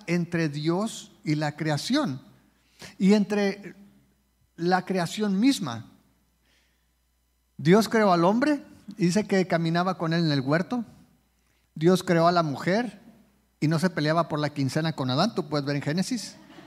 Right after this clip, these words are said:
Dice que, es más, ni, ni pedía para ropa, estaban desnudos y no se avergonzaban. El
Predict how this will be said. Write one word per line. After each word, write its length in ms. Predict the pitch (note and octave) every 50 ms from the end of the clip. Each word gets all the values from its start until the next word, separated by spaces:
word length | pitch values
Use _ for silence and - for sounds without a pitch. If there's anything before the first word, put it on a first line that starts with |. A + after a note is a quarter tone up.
| - - - - - - - - - - - - - -
Dice 320 | F#3 D#3 F3+ E3 G3+ G#3 G3
que, 340 | G#3 F#3+ F#3 F3+ F3 - -
es 120 | D#3+ D#3+
más, 300 | F3 F#3 G3 F#3+ D3+ C#3+ - -
ni, 240 | - E3 E3+ E3 F3 -
ni 140 | F3+ F3
pedía 340 | E3+ F3 D#3+ D3 D#3 F3 E3+
para 200 | E3+ F3 E3+ D3+
ropa, 300 | C#3+ F3 A#3+ A#3+ - G#3 F3 D#3+
estaban 380 | D#3+ - - F3+ G#3 A#3 A3
desnudos 520 | F3+ E3+ C#3 C3 D#3+ G#3+ D4 D4 B3 G3 -
y 40 | G3
no 120 | G3 F#3+
se 100 | - G3+
avergonzaban. 720 | F#3+ F#3+ E3 D3 D3 C#3 - G3+ A#3+ B3+ E3 A#2 A2+ A2+ - - - _ _ _ _ _ _ _ _ _ _ _ _ _ _ _ _ _ - _ - _ _ _ _ -
El 480 | - E3+ F3+ F3+ F3+ F3 E3+ D3+ -